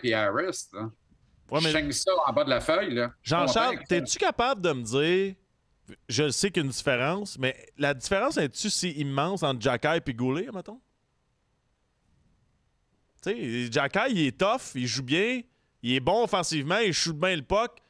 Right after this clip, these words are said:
Speaker 2: Je pense pas qu'il est aussi solide que Goulet, mais il est quand même toujours bien pas si loin que ça, là.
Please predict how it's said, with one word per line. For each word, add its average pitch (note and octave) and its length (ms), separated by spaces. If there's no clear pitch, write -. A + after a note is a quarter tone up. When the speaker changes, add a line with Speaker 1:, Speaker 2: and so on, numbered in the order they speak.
Speaker 2:
Je - 80
pense E3 280
pas A3+ 100
qu'il F3+ 120
est E3+ 120
aussi F3 220
solide F3+ 440
que A#3 100
Goulet, G3+ 300
mais G3+ 100
il D#3 40
est B2+ 100
quand E3+ 140
même G#3 220
toujours G3 340
bien F3+ 160
pas F#3+ 160
si - 240
loin D#3+ 220
que A2+ 80
ça, F#3+ 140
là. A#2 120